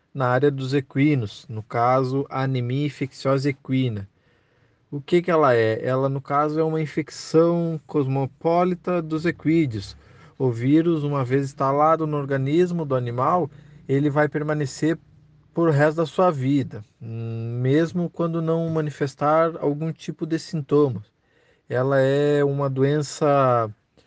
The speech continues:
eh, essencialmente crônica, embora possa se apresentar em fases aguda e subaguda. Ah, tá bem, vamos falar um pouco mais dos seus sintomas. Os cavalos infectados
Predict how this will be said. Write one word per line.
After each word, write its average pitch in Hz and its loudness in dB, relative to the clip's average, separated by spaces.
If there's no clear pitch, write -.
eh, 135 2
essencialmente 131 0
crônica, 175 0
embora 120 2
possa 135 -4
se - -10
apresentar 123 -2
em 135 -4
fases 139 -2
aguda 156 0
e 147 2
subaguda. 135 0
Ah, 120 -2
tá 165 2
bem, 151 4
vamos 165 0
falar 170 0
um 170 0
pouco 170 -8
mais 160 0
dos - -6
seus 170 0
sintomas. 147 0
Os 127 -12
cavalos 151 0
infectados 127 -2